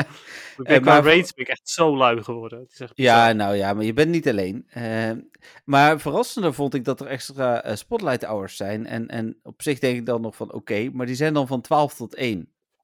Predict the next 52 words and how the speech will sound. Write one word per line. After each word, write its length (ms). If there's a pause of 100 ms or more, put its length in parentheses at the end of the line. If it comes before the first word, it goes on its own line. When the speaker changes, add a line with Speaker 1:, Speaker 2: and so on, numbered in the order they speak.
(480)
Speaker 1:
Ja, 440
bijzondere 460
tijden 380
inderdaad. 460
En, 460 (200)
eh, 360
vallen 300
ook 200
buiten 400
het 120
weekend, 380
toch? 400 (300)
Speaker 2:
Ja, 280
op 180
vrijdag 280
en 120
op 120
maandag 260
inderdaad 420
ook. 280 (240)
Speaker 1:
Ja. 260
Speaker 2:
Eh, 60
vrij-, 320
vrijdag 440
mis 200
je 100
Rattata 440
als 120
je 80
zou 160
moeten 240
werken 240
van 80
twaalf 260
tot 160
één. 360
Speaker 1:
<laughs> 0
Speaker 2:
Eh, 120
mis 180
je 60
niet 160
zo 100
heel 240
veel 140
aan, 160
moet 120
ik 80
heel 180
eerlijk 180
zeggen. 240
Speaker 1:
Zeker 240
niet. 260